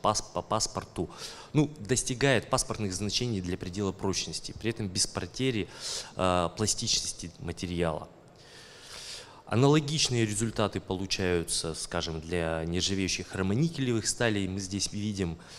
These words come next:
э, что проковка позволяет убрать вот это межслойное прорастание зерна, и как следствие это также, э, снижает анизотропию и повышает механические свойства наплавленных образцов. Ну и теперь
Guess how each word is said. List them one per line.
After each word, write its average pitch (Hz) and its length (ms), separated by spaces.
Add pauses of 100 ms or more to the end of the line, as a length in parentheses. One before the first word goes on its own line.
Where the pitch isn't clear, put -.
(160)
э, 87 800
что - 300
проковка - 500
позволяет 95 600
убрать 95 320
вот 92 140
это 92 160
межслойное 92 580
прорастание 90 640
зерна, 110 480
и 104 60
как - 180
следствие 139 480
это 85 160
также, 104 460 (500)
э, 82 920
снижает 104 600
анизотропию 104 760
и - 40
повышает 98 460
механические 107 560
свойства 98 440
наплавленных 82 640
образцов. 82 520 (1120)
Ну 151 160
и 151 240
теперь - 500